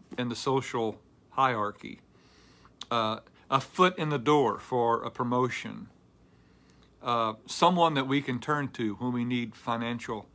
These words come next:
or other kinds of help, someone that will make me appear to be important and significant because of their status. That is not a true friendship. A true friendship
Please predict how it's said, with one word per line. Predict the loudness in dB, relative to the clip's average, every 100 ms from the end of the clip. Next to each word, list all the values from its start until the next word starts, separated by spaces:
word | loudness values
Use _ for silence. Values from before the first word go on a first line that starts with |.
| -20 -20 -20 -20 _ _ _ -10
or | -4 -2
other | -2 -2
kinds | -4 -2 -2 -4 -8 -10
of | -12 -16 -20 -20 _ -20
help, | -6 -4 -4 -8 -20 -20 -20 -20 -20 -20 -20 -20 -20 -12
someone | 2 4 6 6 4
that | 0
will | 0 0 -2 -2
make | -2 0
me | -2 -4
appear | -4 -2 -2 -2
to | -4
be | -4 -2 -2 -6 -12 -20 -12 -6
important | -6 -4 0 0 -2 -10 -18 -20 -12
and | -10 -8
significant | -10 -6 -6 -8 -12 -12
because | -12 -4 -2 -2 -4
of | -8
their | -6 -8 -8
status. | -12 -10 -10 -12 -14 -16 -20 -20 -20 -20 -20 -20 -20 -20 -20 _ -20 -20 -20 -10
That | -4 -2 -2
is | -2
not | -2 -2 -4
a |
true | -10 -4 -4 -4
friendship. | -8 -6 -6 -8 -12 -16 -18 -20 -20 -20 -20 -20 -20 -14
A | -12
true | 0 2 4
friendship | 2 -6 0 2 2 -2 -6 -6